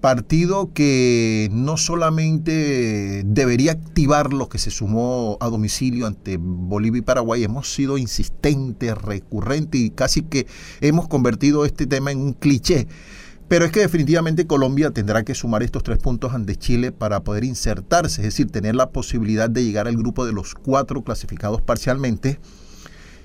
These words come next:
y llegar a la fecha de octubre, a la triple fecha de octubre, eh, obviamente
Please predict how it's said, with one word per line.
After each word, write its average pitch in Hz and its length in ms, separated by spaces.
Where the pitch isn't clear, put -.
y 160 100
llegar 131 240
a 139 40
la 165 120
fecha 160 240
de 160 80
octubre, 147 460
a 131 40
la 104 120
triple 131 360
fecha 135 300
de 147 80
octubre, 139 520
eh, 104 400
obviamente 127 1300